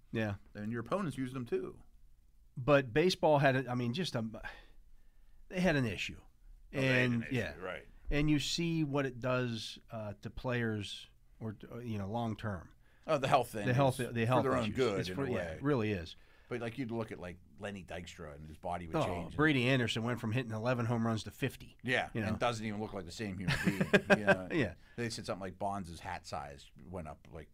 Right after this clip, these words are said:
Speaker 2: a couple
Speaker 1: Yeah.
Speaker 2: sizes. Like, that, that, your skull shouldn't change.
Speaker 1: <laughs> But, you know, yeah, I, I just, uh, baseball, however, like, their, their Baseball Writers Association won't put those guys in the Hall of Fame. Those guys
Speaker 2: Mm-hmm.
Speaker 1: don't get votes.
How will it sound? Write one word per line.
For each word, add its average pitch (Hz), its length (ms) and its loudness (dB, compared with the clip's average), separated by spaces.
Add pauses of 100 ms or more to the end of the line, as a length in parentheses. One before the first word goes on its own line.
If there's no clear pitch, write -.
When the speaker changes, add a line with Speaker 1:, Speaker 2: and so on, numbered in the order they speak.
Speaker 2:
a 82 80 -14
couple - 200 -8
Speaker 1:
Yeah. 90 80 -8
Speaker 2:
sizes. 76 500 -8
Like, 73 100 -18 (180)
that, 78 180 -14
that, 82 120 -12 (160)
your 95 80 -16
skull 80 300 -14
shouldn't - 260 -14
change. - 240 -4
Speaker 1:
<laughs> - 1300 2 (1300)
But, 233 340 -8
you 226 100 -2
know, 208 200 0
yeah, 196 200 2
I, 185 180 2
I 185 60 0
just, 185 340 -4 (100)
uh, - 60 -6 (640)
baseball, 196 460 4
however, 143 540 2 (100)
like, 127 200 -2
their, 127 200 0 (340)
their 123 140 0
Baseball 139 380 2
Writers 123 320 0
Association 104 560 -6
won't - 240 0
put 139 220 0
those 127 220 -2
guys 113 380 -4
in 110 80 -6
the 104 80 -6
Hall 95 220 -8
of 90 60 -14
Fame. 95 280 -6
Those 107 160 -2
guys 127 200 -2
Speaker 2:
Mm-hmm. 98 100 -2
Speaker 1:
don't 107 100 -4
get 101 140 -8
votes. 95 420 -8